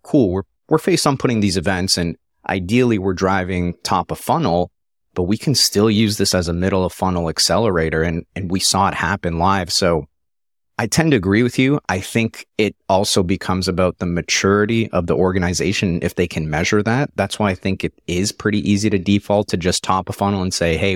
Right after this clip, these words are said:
what are your programs generating in terms of net new contacts, net new logos, net new revenue?"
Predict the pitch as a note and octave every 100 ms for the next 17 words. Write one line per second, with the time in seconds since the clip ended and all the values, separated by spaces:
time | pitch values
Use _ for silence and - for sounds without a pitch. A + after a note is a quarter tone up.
0 | E2 - E2+ F2 F#2+ - - G2 F#2 F2+
1 | - F2+ F2+ F2+ F2+ E2+ F2 F2 E2+ E2+
2 | E2 - E2+ D#2+ D#2 E2 _ _ _ _
3 | - F2+ F2 F2+ - A2 G2+ G2+ F#2+ -
4 | F#2+ F#2+ F2 F#2+ G2 F#2 F2+ F#2+ F2+ F2+
5 | E2 D#2+ E2 G#2 A#2+ D3+